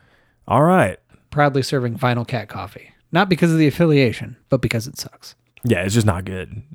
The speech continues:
Speaker 1: <laughs> I, I'm, I don't know who likes that. Straight up, I also wish the owner was a nicer guy. I go in there a lot. It's a cool spot.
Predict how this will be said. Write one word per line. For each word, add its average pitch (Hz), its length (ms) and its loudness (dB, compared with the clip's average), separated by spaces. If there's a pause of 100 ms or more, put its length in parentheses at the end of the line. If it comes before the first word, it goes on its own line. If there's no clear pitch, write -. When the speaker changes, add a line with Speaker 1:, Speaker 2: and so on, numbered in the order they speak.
Speaker 1:
<laughs> - 200 -8
I, 98 300 -4
I'm, 101 200 0
I 104 140 0
don't 104 200 4
know 101 60 0
who 98 120 0
likes 95 260 -6
that. 90 240 -12 (840)
Straight 165 420 2
up, 98 180 0
I - 60 -4
also 156 220 0
wish 156 180 0
the 143 100 2
owner 127 160 2
was 107 100 0
a 113 60 0
nicer 107 260 -4
guy. 104 380 -6 (120)
I 131 100 -2
go 160 220 2
in 180 80 2
there 117 140 2
a 104 80 0
lot. 117 380 -4 (220)
It's - 120 -4
a - 60 2
cool 175 340 2
spot. 117 500 0